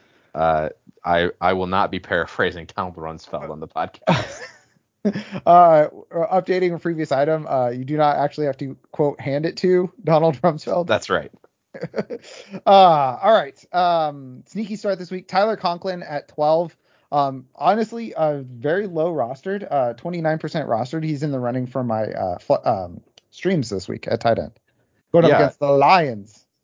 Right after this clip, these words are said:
Speaker 1: He has fantastic matchups the rest of the season. Um, Tr-, Detroit, Jacksonville, Seattle, weeks fifteen through seventeen. If you are a tight end streamer, you can just pick up Tyler Conklin and throw him in there for the next three weeks, and he'll probably be fine.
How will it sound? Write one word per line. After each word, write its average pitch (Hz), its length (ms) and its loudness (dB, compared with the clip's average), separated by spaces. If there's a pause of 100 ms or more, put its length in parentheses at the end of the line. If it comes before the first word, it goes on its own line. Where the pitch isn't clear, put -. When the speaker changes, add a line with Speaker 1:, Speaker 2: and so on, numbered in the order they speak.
(140)
Speaker 1:
He 110 80 0
has 135 140 0
fantastic 98 560 -2
matchups 87 420 -4
the 80 80 -14
rest 80 220 -4
of - 60 -18
the 76 80 -10
season. 87 500 -10 (200)
Um, 80 400 -6 (300)
Tr-, - 240 -14
Detroit, 90 420 0
Jacksonville, 85 520 -2
Seattle, 82 600 -2 (280)
weeks 90 240 -10
fifteen 95 320 -6
through 92 160 -8
seventeen. 92 640 -4 (1120)
If 92 200 -2
you 113 380 4
are 104 180 4
a 92 60 -4
tight 98 220 -4
end 98 140 -4
streamer, 87 480 -8
you 80 180 -10
can 107 180 -8
just 98 280 -4
pick 92 220 -4
up 95 160 0
Tyler 87 260 -2
Conklin 82 500 -10
and 78 340 -10 (100)
throw 85 240 -4
him 80 80 -8
in 80 160 -8
there 76 220 -6
for - 160 -18
the 82 120 -8
next 82 260 -8
three 82 160 -8
weeks, 71 280 -10
and 71 100 -10
he'll 82 140 -8
probably 82 400 -2
be 78 100 -4
fine. 64 360 -8